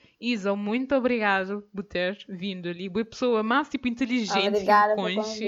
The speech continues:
Speaker 2: convite.
Speaker 1: tipo, tem tanto conhecimento.
Speaker 2: Ah, não.
Speaker 1: Você tem, tipo, oitenta anos dentro de boa cabeça já. <laughs> Por isso
Speaker 2: Ah, não digas isso.
Speaker 1: <laughs> fica feliz, meu bem. E te espero também para os próximos episódios, ok?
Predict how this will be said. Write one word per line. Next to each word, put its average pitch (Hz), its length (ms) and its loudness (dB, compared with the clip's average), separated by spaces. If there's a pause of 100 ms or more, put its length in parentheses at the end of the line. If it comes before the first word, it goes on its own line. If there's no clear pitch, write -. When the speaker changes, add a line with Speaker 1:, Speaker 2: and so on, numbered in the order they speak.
Speaker 2:
convite. 202 140 -6
Speaker 1:
tipo, 196 200 -6
tem 214 140 -6
tanto 262 260 -2
conhecimento. 220 1000 -4
Speaker 2:
Ah, 214 440 -2
não. 214 240 0
Speaker 1:
Você 202 100 2
tem, 247 120 -2
tipo, 226 160 0
oitenta 302 340 2
anos 262 340 6
dentro 302 260 4
de 320 40 2
boa 285 140 -2
cabeça 220 680 4
já. 202 280 8
<laughs> - 1000 0
Por 233 140 -4
isso 233 360 -6 (200)
Speaker 2:
Ah, 180 220 0 (100)
não 208 60 -4
digas 214 320 0
isso. 202 340 -2
Speaker 1:
<laughs> 277 140 -4
fica 285 240 -6
feliz, 269 320 -2
meu 247 160 -4
bem. 180 260 -8
E 202 360 -8
te 208 100 -10
espero 208 360 -4
também 202 240 -10
para 190 60 -16
os 196 40 -16
próximos 190 360 -10
episódios, 170 520 -10
ok? 220 280 -10